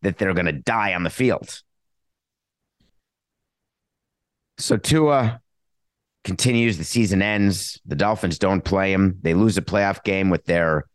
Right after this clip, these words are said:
whatever number quarterback it was, second string, third string, eighth string, tenth string, doesn't matter. Same as the San Francisco forty-niners. You lose. Tua continues to come to the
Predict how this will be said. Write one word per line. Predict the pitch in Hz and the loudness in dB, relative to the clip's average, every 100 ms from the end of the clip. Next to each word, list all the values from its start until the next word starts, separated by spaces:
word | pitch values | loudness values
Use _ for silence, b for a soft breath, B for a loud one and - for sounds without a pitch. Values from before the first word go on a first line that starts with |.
| _ _ _ - | _ _ _ -2
whatever | 92 98 95 90 | 0 0 0 0
number | 90 90 85 | 0 0 -2
quarterback | - 85 82 78 78 | 0 0 0 -2 -2
it | 76 | 0
was, | 80 80 78 | 2 0 -2
second | - 80 78 73 | -4 -4 -4 -6
string, | - 78 78 | -2 0 -2
third | - 76 69 | 0 0 0
string, | - 73 80 | -2 0 2
eighth | 69 76 - | 2 0 -4
string, | - 80 80 | -4 0 0
tenth | 76 76 76 | 0 -4 -4
string, | - 80 85 | -4 0 0
doesn't | 76 76 67 | 0 -2 -2
matter. | 69 73 87 B B B | -2 0 -2 B B B
Same | - 98 95 | -4 0 0
as | 76 | -2
the | |
San | 76 95 85 | -2 -2 -2
Francisco | 76 - 87 82 | -2 -2 -2 -4
forty-niners. | - 85 80 78 85 104 104 - B B _ _ _ _ _ | 0 0 2 0 2 0 0 -6 B B _ _ _ _ _
You | 98 | 2
lose. | 123 151 87 - - - _ _ _ _ _ _ | 2 2 0 -4 -8 -12 _ _ _ _ _ _
Tua | - 101 | 0 2
continues | 98 90 101 107 104 | 2 -2 0 2 0
to | - | -2
come | - 110 107 | -4 0 0
to | 98 | 0
the | 92 87 | 2 0